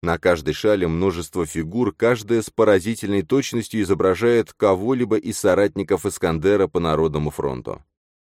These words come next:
Они срывают пломбы с избирательных урн, наполняют их бюллетенями, чинят расправу. Бесцеремонно вваливаются в избирательные кабинки и следят, за кого отдают голоса крестьяне.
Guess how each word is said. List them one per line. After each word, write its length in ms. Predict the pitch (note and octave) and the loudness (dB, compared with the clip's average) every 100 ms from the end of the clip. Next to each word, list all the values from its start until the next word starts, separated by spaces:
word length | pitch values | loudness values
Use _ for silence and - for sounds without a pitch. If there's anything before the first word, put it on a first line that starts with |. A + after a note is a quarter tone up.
| _ | _
Они 240 | - C#3 D3 | -4 0 0
срывают 460 | C3+ B2+ C3 B2+ | 2 4 4 4
пломбы 440 | - A#2+ C#3 B2 G#2+ | 0 2 2 2 0
с 80 | G#2+ | -2
избирательных 800 | F#2 F2+ A2+ A2+ F2 D#2 - | 0 2 4 4 0 -2 -2
урн, 340 | G#2+ G#2+ F2+ D2 _ | -2 0 -2 -6 _
наполняют 540 | C#2+ D2 E2+ G2+ G2 F#2 | -4 0 2 2 2 0
их 120 | D#2+ | -2
бюллетенями, 920 | E2+ E2+ D2+ G#2+ G#2+ F2+ D#2 B1 C#2+ | 0 0 0 -2 0 0 -2 -6 -12
чинят 460 | - F#2+ F2+ D#2+ - | -10 -6 -4 -4 -8
расправу. 880 | D2 F2 - D#2 D#2 C2 G#1 G1+ - _ _ _ | -4 -2 -2 -4 -2 -4 -6 -14 -16 _ _ _
Бесцеремонно 640 | D2+ - D2+ D2 F2+ G2 E2 | -8 -4 -2 0 0 0 -2
вваливаются 720 | B1+ C#2 F#2 E2+ D2+ D#2+ D#2 | -4 0 2 2 0 -2 -2
в 80 | D2 | -4
избирательные 600 | C#2+ D#2+ F#2 - D2+ D2 | -2 0 0 0 -4 -2
кабинки 420 | D2 D2+ G2 F2+ | -2 -2 -4 -4
и 160 | F2+ F#2+ | -6 -8
следят, 480 | - E2+ D2+ G2 E2+ | -6 -6 0 0 0
за 220 | D2+ F#2 | -4 0
кого 340 | F#2+ D#2+ F2+ | 0 2 2
отдают 400 | G#2 G2+ F#2+ F#2 | 2 2 0 0
голоса 400 | F2+ G2 - G2+ | 2 2 2 -2
крестьяне. 800 | F2 G2+ - D#2 C#2+ B1+ B1 G#1+ | -2 -6 -8 -6 -4 -4 -6 -12